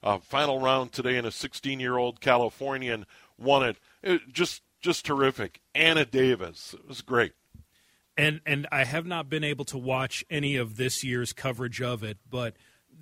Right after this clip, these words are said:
Speaker 2: the ability for these young women and these, these girls to play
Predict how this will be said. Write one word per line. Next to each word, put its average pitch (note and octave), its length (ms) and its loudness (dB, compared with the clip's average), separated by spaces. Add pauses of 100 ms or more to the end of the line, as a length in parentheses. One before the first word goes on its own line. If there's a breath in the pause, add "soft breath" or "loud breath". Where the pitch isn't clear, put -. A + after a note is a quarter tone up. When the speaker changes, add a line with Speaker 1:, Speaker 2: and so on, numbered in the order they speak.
Speaker 2:
the C#3 440 -4 (100)
ability D3+ 560 0
for C3 800 -4 (240)
these C3 440 -6
young C3 300 -4
women A#2 560 -4 (500)
and B2 280 -4
these, C3+ 320 -2
these C3 240 -6
girls B2+ 460 0
to A#2 100 -14
play C3 720 -2